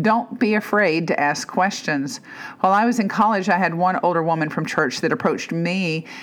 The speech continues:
and offered to be my mentor. She s-, she said, "Jennifer, I would really like to get to know you better and pass on some of the life lessons that God has taught me."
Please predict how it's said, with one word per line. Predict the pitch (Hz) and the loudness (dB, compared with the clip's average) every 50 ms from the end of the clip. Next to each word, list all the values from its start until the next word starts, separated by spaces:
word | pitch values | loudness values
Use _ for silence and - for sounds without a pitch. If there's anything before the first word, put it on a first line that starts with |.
| - - | -10 -4
and | - 160 160 160 156 | -2 0 2 2 2
offered | - - 165 156 - - 196 160 - | 2 2 2 2 2 0 0 0 -2
to | - | -4
be | 131 - 147 | -2 0 0
my | 143 135 135 | 2 2 0
mentor. | 139 135 127 123 123 - - 127 123 120 131 151 | 0 0 0 -2 -2 -4 -4 -2 -2 -2 -2 -4
She | - - - 165 | -2 -2 -2 -2
s-, | - - - - - 165 | -2 -4 -8 -8 -8 -6
she | - - 208 | -2 -2 -2
said, | - - 160 156 147 - - | 0 0 0 0 -2 -4 -4
"Jennifer, | 156 202 190 202 208 - 208 202 196 208 - - - - - - - | -2 0 0 0 2 0 0 0 0 -4 -8 -12 -20 -20 -20 -8 -2
I | - 170 170 170 170 165 165 165 165 165 | 0 2 2 2 2 2 2 2 0 0
would | 151 160 151 | 0 -2 0
really | 147 180 202 202 180 | 2 2 2 2 2
like | 185 175 - - | 2 0 0 0
to | 196 | -2
get | 196 170 - - | 0 -2 -2 -2
to | 180 | -4
know | 165 160 | -2 -2
you | 156 156 - | -2 -2 -2
better | - 160 170 175 180 185 180 170 | 0 0 0 0 0 0 0 0
and | - 131 143 156 160 - | 0 0 -2 -2 -2 -4
pass | - 180 175 196 - - | 0 0 0 0 2 0
on | 170 165 175 | 0 0 0
some | 165 - 180 170 160 | 0 0 0 0 0
of | 147 | 0
the | 151 | 2
life | 151 147 143 151 160 - - | 2 2 2 2 0 -2 0
lessons | 143 139 147 - - 170 151 151 156 160 - - - - - | 0 0 0 0 -2 -4 -2 -2 -4 -6 -6 -8 -8 -4 -2
that | 156 151 117 - | 0 0 0 2
God | - 143 143 139 143 151 | 2 2 2 2 0 -2
has | 160 - - - 143 135 135 135 - - | -6 -6 -2 -2 -2 -2 -2 -4 -8 -6
taught | - - 139 120 - - - | -2 0 0 0 0 -2 -4
me." | 147 147 143 156 175 214 208 | -2 0 0 0 -2 -4 -4